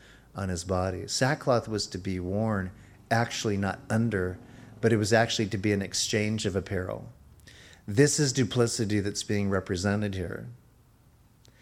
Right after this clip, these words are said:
When a person is truly repentant, the garb,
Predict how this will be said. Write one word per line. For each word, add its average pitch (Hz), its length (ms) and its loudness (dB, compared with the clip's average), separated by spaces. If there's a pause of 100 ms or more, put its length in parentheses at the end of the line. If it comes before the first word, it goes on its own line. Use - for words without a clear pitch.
(380)
When 120 400 6
a 117 100 4
person 139 540 2
is 107 160 0
truly 123 400 2
repentant, 104 920 0 (320)
the 117 120 0
garb, 95 920 4